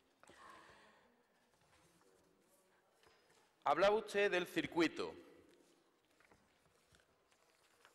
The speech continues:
Esto es lo que se veía del circuito, portada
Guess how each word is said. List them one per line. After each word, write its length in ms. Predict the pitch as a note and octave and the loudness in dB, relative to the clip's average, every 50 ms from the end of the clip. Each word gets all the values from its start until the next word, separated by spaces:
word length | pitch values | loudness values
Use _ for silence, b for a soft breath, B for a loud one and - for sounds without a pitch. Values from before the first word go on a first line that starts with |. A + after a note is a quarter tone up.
| - _ _ - | -20 _ _ -6
Esto 300 | E3+ - - - G3 G3 | -6 -6 -4 -4 -2 0
es 380 | G#3+ A3 A3 - - - - - - - - - - _ _ _ _ _ _ _ _ _ _ _ _ _ _ _ _ _ _ _ _ - | 0 0 -2 -4 -12 -14 -16 -20 -20 -20 -20 -20 -20 _ _ _ _ _ _ _ _ _ _ _ _ _ _ _ _ _ _ _ _ -8
lo 180 | A#2+ C3 C3+ C3 | -4 -4 -4 -4
que 120 | C3+ C3+ | -6 -10
se 160 | - - C#3+ | -8 -6 -6
veía 280 | C3 C3+ D3+ F3+ F#3 F#3 | -4 -4 -2 -2 -2 -2
del 140 | F3 E3 D3+ | -2 -4 -8
circuito, 640 | - D#3 C#3+ B2+ - - F3 E3+ E3+ F3+ F#3 F3+ - | -10 -12 -14 -12 -10 -8 -8 -8 -4 -4 -6 -4 -2
portada 840 | - C#3 B2+ - - - D#3+ E3 E3+ F3 F3 F3+ - - - - - | -2 -2 -2 -2 0 2 2 4 4 4 2 2 0 -4 -12 -20 -14